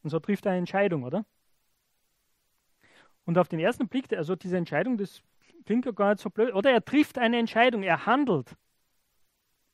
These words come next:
Er ist kein Zauderer, er ist kein Zögerer, nein, er handelt. Er sagt, "Bringt mir das Schlachtopfer, ich werde das Opfer darbringen." Und das tut er auch.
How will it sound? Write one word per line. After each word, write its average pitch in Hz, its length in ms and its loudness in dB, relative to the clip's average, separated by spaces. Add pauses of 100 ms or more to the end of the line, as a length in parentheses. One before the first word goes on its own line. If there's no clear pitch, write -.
(880)
Er 151 120 -6
ist 170 120 -10
kein 262 180 -2
Zauderer, 147 400 -2
er 147 60 -2
ist 175 100 -6
kein 277 180 -2
Zögerer, 165 460 -2 (240)
nein, 233 180 -4
er 190 120 -4
handelt. 214 440 -4 (840)
Er 185 100 2
sagt, 220 280 2
"Bringt 285 380 2
mir 269 160 8
das 285 140 2
Schlachtopfer, 233 800 4 (1500)
ich 226 260 -6
werde 185 180 2
das 175 200 -10
Opfer 165 260 -8
darbringen." 131 560 -10 (2250)
Und 143 160 -12
das 165 200 -6
tut - 260 -4
er 151 120 2
auch. 120 180 -18